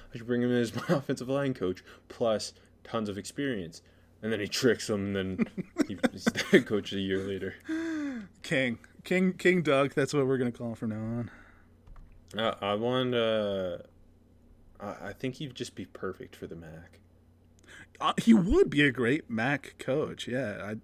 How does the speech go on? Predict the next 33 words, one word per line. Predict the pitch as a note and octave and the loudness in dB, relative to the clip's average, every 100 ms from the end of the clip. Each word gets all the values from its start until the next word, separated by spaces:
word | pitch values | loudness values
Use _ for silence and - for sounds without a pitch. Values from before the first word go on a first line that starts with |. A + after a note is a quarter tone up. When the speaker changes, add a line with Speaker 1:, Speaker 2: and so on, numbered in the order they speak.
| - - _ _ - | -14 -20 _ _ -16
Speaker 2:
I | |
totally | C3 C3 C#3+ | -10 -4 -2
agree. | D#3+ - A2 G2 - - - F#3 | -2 -4 -10 -12 -14 -18 -10 10
Oh, | A#3 | 12
maybe | G#3 A#3+ | 12 8
he | D#4+ | 4
takes | - B3+ | 4 2
the, | - G#3+ F#3+ E3 D#3 | 8 10 10 8 6
the, | C#3 D3 C3+ B2+ | 6 8 8 6
the | C3 C#3 | 4 2
analyst | B2 C3 B2+ A2+ - | 4 4 4 2 0
job | A2 G#2 | 0 0
from | - A2 | -2 -4
Urban | G#2 | -2
Meyer | G#2 G#2 F#2+ F#2+ - - | -4 -4 -6 -10 -18 -10
on | B2 | -8
Fox. | A2 A2 G#2 - - - _ _ _ _ - _ _ _ - _ _ - - _ _ _ - | -4 -4 -6 -10 -18 -20 _ _ _ _ -20 _ _ _ -20 _ _ -20 -20 _ _ _ -4
Speaker 1:
Yeah, | C#3+ C#3+ G#2 | 0 4 4
<laughs> | |
that's | A2 - - | 4 0 0
what | C#3 C3 | 0 0
the | |
people | C3 - F3+ A#2+ G#2 | 2 4 4 4 0
want. | G2+ - - | 4 2 4
Speaker 2:
<laughs> | A3 - A3 - C#4+ - - - - - - - - - - - - B3+ A3+ | 0 2 -2 -2 -4 -4 -6 -10 -8 -12 -12 -12 -20 -20 -20 -20 -16 -6 0
They | F3 | 4
gotta | G3 E4 | 8 8
find | - G3 | 8 8
Speaker 1:
Okay. | E3+ | 8
Speaker 2:
someone. | D#3 C3 - - - - | 4 4 2 0 -6 -12
Speaker 1:
<laughs> | - - - F3 - - - D3+ - - _ - - - - - | -16 -18 -18 -20 -20 -20 -20 -20 -20 -20 _ -20 -20 -16 -14 -14
Yeah, | - - | -8 0
Urban | B2 A#2+ | 2 4